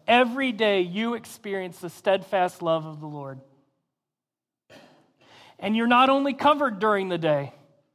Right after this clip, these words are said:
God doesn't take the night off. The psalmist says, "And at night his song is with me." It's probably best to understand this phrase, "His song is with me,"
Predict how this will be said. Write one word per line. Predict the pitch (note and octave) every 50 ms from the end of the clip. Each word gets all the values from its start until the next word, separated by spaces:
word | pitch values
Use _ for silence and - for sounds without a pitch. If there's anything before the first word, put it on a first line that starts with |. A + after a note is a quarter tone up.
| _ _ _ _ _ _ _ _ _ _ -
God | D#3+ A3 A3 A#3+ B3+ G#3+
doesn't | G3 A#3 B3 A#3+ B3+ C4 A#3 -
take | - - A#3+ A3 A#3 A3 -
the | G#3+
night | G3+ G3+ G3+ G#3 G#3 G3
off. | G3 G3 F#3+ F3+ E3 - - - - - _ _ _ _ _ _ _ _ _ _ _ _ _ _ _ _ _ - G3+
The | F#3
psalmist | - B3+ A#3 B3 B3 B3+ B3 B3
says, | - B3+ A#3 A3+ G3+
"And | A3+ A3
at | G#3+ G#3+ G#3
night | G#3+ A3 A#3 B3 A#3+ A3+
his | F#3 E3+ G3+ F3
song | - - - A3 A3 A3 A3+ A#3 A#3 A#3 A3
is | - G3+ G3+ E3+ F3+
with | F3+ G#3 G#3 G3+ - -
me." | F#3 E3 D#3 D3 - - - _ _ _ _ _ _ _ _ _ _ _ _ _ _ _ _ _ _ _ _ _ _ _ _ _ _ _ _ _ _ _ _ _ _ _ _ _ _ _ _ - - - - -
It's | G#3+ A3+
probably | - - B3+ B3+ B3 C4
best | A#3+ F#3 B3 B3 B3 B3 - -
to | B3 A#3+
understand | - A3 A#3 A#3+ A#3+ A3+ - - A#3 A3 A3 G#3+ G#3
this | G#3 G#3 -
phrase, | - - A3+ A3 G#3+ A3 A3 A3 G#3+ -
"His | G#3+ G3+ E3
song | - - G#3+ G#3+ G#3+ G#3+ G#3
is | G3 F#3 E3
with | F3+ G3 G#3 G3+ G3+ -
me," | G3+ F#3 F3+ F3 D#3+